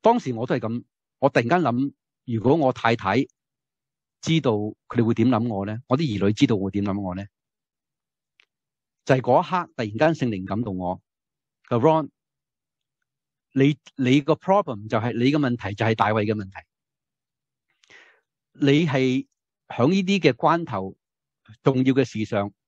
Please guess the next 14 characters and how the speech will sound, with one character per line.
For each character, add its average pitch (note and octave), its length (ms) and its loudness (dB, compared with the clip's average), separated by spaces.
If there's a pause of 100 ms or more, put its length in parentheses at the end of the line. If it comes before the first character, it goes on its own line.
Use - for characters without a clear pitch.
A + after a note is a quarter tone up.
你 A#2 140 2
係 A#2+ 180 2 (220)
顧 B2 240 2
住 G#2+ 220 -4
你 G2+ 140 2
屋 E3 160 -2
企 A2 280 0
身 C#3+ 220 2
邊 C3+ 160 -2
最 A#2 140 -4
重 G2 200 -2
要 G2+ 100 0
嘅 G2+ 120 0
人， - 140 -8